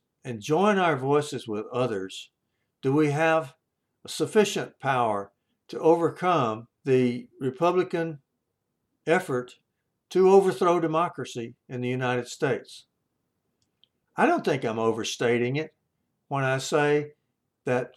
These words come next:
fascism is the absence of democracy. And fascism is where we are headed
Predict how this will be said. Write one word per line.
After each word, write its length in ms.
fascism 760
is 220
the 180
absence 720
of 120
democracy. 720
And 180
fascism 680
is 220
where 200
we 200
are 240
headed 480